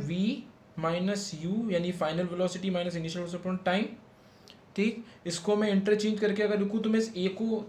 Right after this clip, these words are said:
T को A के पास भेज सकता हूँ, तो A T equals to V minus U। इस U को, negative वाले को मैं जब यहाँ send करूँगा तो ये positive में हो जाएगा।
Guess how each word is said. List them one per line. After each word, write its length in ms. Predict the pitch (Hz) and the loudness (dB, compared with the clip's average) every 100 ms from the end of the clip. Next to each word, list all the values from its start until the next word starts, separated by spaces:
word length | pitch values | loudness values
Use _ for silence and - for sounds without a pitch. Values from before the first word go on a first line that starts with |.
| - | -2
T 140 | 196 196 | 0 2
को 120 | 226 | 2
A 160 | 190 196 | 0 0
के 60 | |
पास 220 | 202 214 208 | 2 2 2
भेज 120 | 202 196 | -2 -2
सकता 260 | 202 214 | -4 -4
हूँ, 100 | 214 | -4
तो 80 | 220 | -4
A 260 | - 175 180 - | -4 -2 -2 0
T 80 | 214 220 - - - 175 | 0 -2 -6 -18 -10 -8
equals 420 | 175 - 202 196 - | -6 -2 -2 -2 -4
to 60 | 202 143 | -4 0
V 120 | 185 202 240 - - - 165 | 0 0 -2 -10 -20 -8 -2
minus 440 | 170 185 208 - | 2 2 0 0
U। 200 | 214 277 - - - - - - - - - - - - - - | -2 -2 -6 -16 -20 -20 -20 -20 -20 -20 -20 -20 -20 -20 -20 -4
इस 160 | 208 190 | -2 2
U 180 | 208 220 233 | 4 4 4
को, 80 | |
negative 440 | 214 196 202 208 196 | 4 4 4 2 4
वाले 260 | 196 190 196 | 4 4 2
को 120 | 214 | 0
मैं 120 | 214 | 0
जब 140 | 214 | 2
यहाँ 160 | 185 196 | 2 2
send 300 | 196 208 196 | 2 0 0
करूँगा 320 | 208 196 202 | 2 2 2
तो 100 | 208 | 0
ये 60 | 214 202 | -2 2
positive 440 | 180 175 185 202 | 4 4 4 4
में 80 | 208 | 4
हो 100 | 202 | 2
जाएगा। 340 | 196 196 190 | 4 4 4